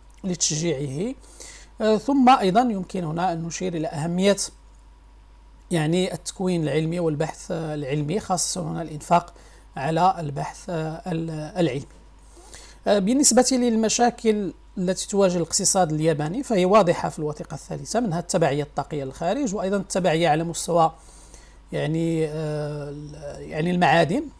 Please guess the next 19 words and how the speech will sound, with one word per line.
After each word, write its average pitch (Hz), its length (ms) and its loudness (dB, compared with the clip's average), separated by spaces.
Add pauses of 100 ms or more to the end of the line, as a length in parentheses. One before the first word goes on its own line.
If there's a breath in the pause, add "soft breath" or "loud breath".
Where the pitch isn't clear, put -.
(1040)
الحديدية 165 680 2
وغير، 156 520 2
آه، 143 280 -8
الحديدية، 147 560 -6
ثم 254 360 2
مشكلة 220 360 -2 (540 loud breath)
عدم 180 340 4
التوازن 175 460 0
الإقليمي 160 720 -6
في - 100 -14
الميدان، 160 520 -4 (160)
آه، 160 300 -6
الصناعي. 156 480 -2
إذن 165 160 -2
هناك 170 280 0
مناطق 175 360 0
متطورة 156 440 -2
صناعيا 151 480 -6
و-، 175 680 0